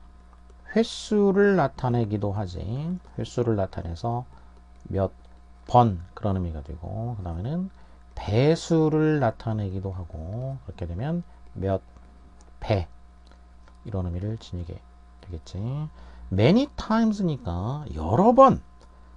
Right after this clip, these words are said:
많은 경우에, our greatest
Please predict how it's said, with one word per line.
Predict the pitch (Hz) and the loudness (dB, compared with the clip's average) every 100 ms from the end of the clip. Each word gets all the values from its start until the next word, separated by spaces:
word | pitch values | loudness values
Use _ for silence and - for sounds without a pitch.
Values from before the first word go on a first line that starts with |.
| - | -8
많은 | 90 107 190 247 233 | 0 4 8 8 6
경우에, | 156 170 208 208 117 - - - - - - - - | 6 6 8 6 4 -2 -18 -20 -20 -20 -20 -20 -6
our | 101 120 143 110 | 4 6 6 6
greatest | 120 180 180 185 - | 6 6 6 4 2